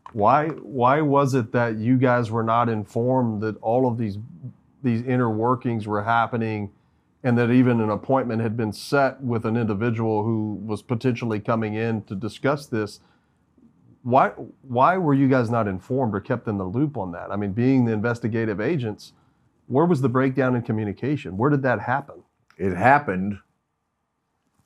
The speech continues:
Speaker 2: based on what I know, from the captain to us.
Speaker 1: I mean, don't,
Speaker 2: Um,
Speaker 1: don't you think that that would have been important? I mean,
Speaker 2: <laughs> Yeah.
Speaker 1: being the captain, I think that the first two people that I would notify that we potentially have a suspect coming in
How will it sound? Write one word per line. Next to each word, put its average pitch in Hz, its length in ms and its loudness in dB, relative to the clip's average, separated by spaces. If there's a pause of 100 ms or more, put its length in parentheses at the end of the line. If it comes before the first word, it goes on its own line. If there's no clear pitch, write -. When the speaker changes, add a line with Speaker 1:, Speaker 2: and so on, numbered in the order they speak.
(1000)
Speaker 2:
based 143 280 4
on 127 160 4
what 117 180 4
I 123 160 6
know, 95 260 0
from 101 220 -2
the 92 80 -2
captain 98 420 0
to 87 80 0
us. - 360 -6 (1400)
Speaker 1:
I 143 60 0
mean, 143 100 6
don't, 101 200 8
Speaker 2:
Um, 143 60 -2
Speaker 1:
don't 160 220 2
you 160 80 0
think 151 220 0
that 123 140 0
that 131 200 2
would 127 120 2
have 113 80 -2
been 123 140 0
important? 131 520 -2
I 123 40 2
mean, 113 300 -2
Speaker 2:
<laughs> - 60 -20 (140)
Yeah. 539 300 -4
Speaker 1:
being 156 280 6
the 127 100 4
captain, 147 600 0
I 113 120 2
think 135 240 0
that 120 180 -2
the 110 80 -4
first 135 340 0
two 127 160 4
people 123 400 0
that 110 140 0
I 110 140 2
would 110 240 -2
notify 113 600 0
that 104 140 -8
we 110 100 -2
potentially 110 560 -4
have 110 180 0
a 101 40 -10
suspect 120 640 -4
coming 110 320 -2
in 120 360 -2